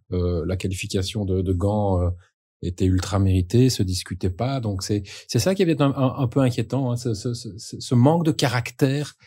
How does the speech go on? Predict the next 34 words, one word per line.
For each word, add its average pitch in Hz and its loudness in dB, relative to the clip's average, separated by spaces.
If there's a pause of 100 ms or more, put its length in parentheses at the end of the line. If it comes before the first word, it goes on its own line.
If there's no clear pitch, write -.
(180)
quand 113 -2
les 117 2
choses 117 0
vont 117 2
un 110 2
peu 110 -4
moins 110 2
bien 107 -2
sur 104 -6
le, 101 0
sur 101 -4
le 101 0
terrain. 95 -2 (540)
C'est - -12
peut-être 120 0
aussi 123 0
pour 117 -6
ça 151 2
qu'on, 131 -4
on, 117 0
on 113 2
attire 117 0
ce - -2
genre 120 0
de 120 2
joueurs 127 0
pour 120 2
l'instant. 123 2 (360)
Mais, 98 0
euh, 87 -2 (220)
bon, 87 -10
voilà, 107 -2
c'est, - 0
c'est, 110 2